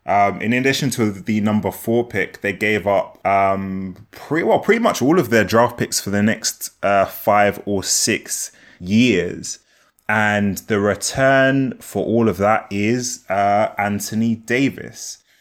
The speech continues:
Now, remember that the draft works by giving bad teams a chance to select young, potentially superstar talent in the future.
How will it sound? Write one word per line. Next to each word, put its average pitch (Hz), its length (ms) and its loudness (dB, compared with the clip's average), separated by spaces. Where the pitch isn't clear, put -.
Now, 135 420 0
remember 139 400 4
that 117 200 2
the 104 80 2
draft 131 420 4
works 107 320 2
by 101 180 2
giving 95 520 -4
bad 120 280 2
teams 92 680 -8
a 98 140 -8
chance 104 640 -2
to - 260 -4
select - 880 0
young, 135 520 2
potentially 135 840 -2
superstar 104 640 -2
talent 107 420 -2
in 95 200 -8
the 92 80 -8
future. - 640 -10